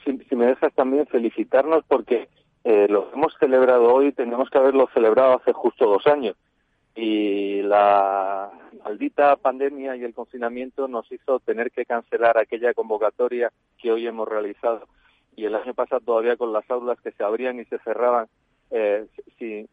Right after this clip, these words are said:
sin unas reglas de juego preestablecidas,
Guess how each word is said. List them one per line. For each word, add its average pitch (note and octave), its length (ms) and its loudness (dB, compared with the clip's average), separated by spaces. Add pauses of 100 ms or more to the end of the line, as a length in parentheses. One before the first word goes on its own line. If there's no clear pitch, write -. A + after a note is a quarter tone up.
(140)
sin G#2+ 500 -12
unas B2 460 2
reglas A#2 360 2
de G#2 100 -4
juego A#2 400 0
preestablecidas, A2 800 -6